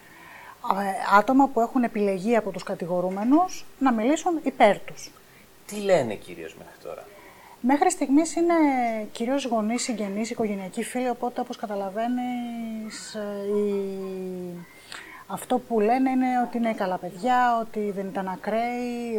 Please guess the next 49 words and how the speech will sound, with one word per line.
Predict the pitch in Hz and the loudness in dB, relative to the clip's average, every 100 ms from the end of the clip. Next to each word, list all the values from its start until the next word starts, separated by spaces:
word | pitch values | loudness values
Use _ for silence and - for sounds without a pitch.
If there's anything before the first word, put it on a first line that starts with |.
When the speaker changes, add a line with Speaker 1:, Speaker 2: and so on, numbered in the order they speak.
| 208 | -2
Speaker 1:
ότι | 196 202 | -2 -2
δεν | 202 | -2
είχαν | 202 202 | -2 -4
εμπλοκή | 196 190 190 185 202 | -6 -6 -6 -4 -4
με | 190 | -6
τη | 175 | -8
Χρυσή | - 170 - 180 | -12 -10 -6 -6
Αυγή. | 160 160 196 240 240 240 233 - - - - - | -6 -6 -4 0 0 -2 -6 -12 -16 -16 -18 -2
Κάποιος | 226 214 220 | 0 2 -2
μίλησε | 208 208 208 | -4 -4 -4
για | 190 185 | -4 -2
περισκεψία. | 190 185 - 175 - - 254 240 233 233 240 - - - - - | -2 -2 -4 -6 -2 -2 -2 -2 -2 -2 -6 -16 -20 -20 -20 -12
Ε, | 208 196 196 190 185 | -8 -6 -8 -8 -6
ένας | 214 233 | -2 -2
φίλος | - - 269 240 208 | -2 4 4 4 0
ενός | 214 208 - - | -4 -8 -10 0
τέος | 226 208 185 | 2 2 -4
βουλευ-, | 185 185 175 - | -8 -8 -10 0
πρώην | 233 220 | 2 2
βουλευτή | 190 185 - | 0 -4 -6
της | - | -8
Χρυσής | 196 202 | -8 -8
Αυγής, | 190 190 | -6 -8
ο | |
οποίος | 190 196 | -8 -8
έχει | - | -10
παραιτηθεί, | - 185 180 180 - 202 185 160 - - - - 196 190 - | -6 -6 -6 -10 -4 -2 -2 -6 -12 -18 -18 -10 -2 -2 -2
ε, | 220 | -4
είπε | 214 | -2
ότι | 208 196 208 196 | -4 -2 -2 -2
δεν | 185 247 | 2 2
είναι | 220 | 2
τόσο | 190 170 | 0 -4
ακραίος | 185 185 180 175 | -4 -4 -4 -6
όσο | 165 | -10
είναι | 175 | -10
η | |
Χρυσή | 165 175 190 | -10 -10 -8
Αυγή, | 170 | -6
και | 180 | -6
εγώ | 180 180 | -4 -4
του | 180 | -2
έλεγα | 185 185 | -2 -2
ότι | 185 | -4
«Τι | 196 | -2
δουλειά | 196 202 180 | 0 0 0
έχεις | 170 175 | -4 -8
με | |
αυτούς;» | 170 - 196 220 233 | -8 -4 0 0 -2